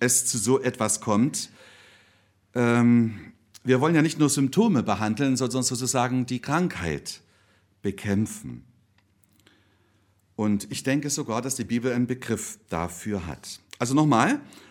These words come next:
ein Ritual, äh, und seine Zeremonie ist eine vorgeschriebene Handlung oder eine Handlung, die sich eben eingebürgert hat. Wie zum Beispiel so etwas Harmloses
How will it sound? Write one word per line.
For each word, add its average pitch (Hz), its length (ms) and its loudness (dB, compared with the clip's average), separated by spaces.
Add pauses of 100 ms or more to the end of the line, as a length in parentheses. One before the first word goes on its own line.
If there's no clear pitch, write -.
(120)
ein 139 140 2
Ritual, 143 800 -2 (720)
äh, 131 160 6
und 127 200 2
seine 131 240 4
Zeremonie 131 840 4 (340)
ist - 240 0
eine 135 240 6
vorgeschriebene 139 1200 2
Handlung 185 540 2 (340)
oder 160 220 2
eine 110 300 -2
Handlung, 165 520 0 (100)
die 123 160 0
sich - 360 -8
eben 107 340 -4 (120)
eingebürgert 110 1300 2 (160)
hat. - 420 -8 (680)
Wie 320 140 2
zum 254 180 2
Beispiel 170 400 -2
so 143 100 -2
etwas 117 280 -4
Harmloses 165 760 2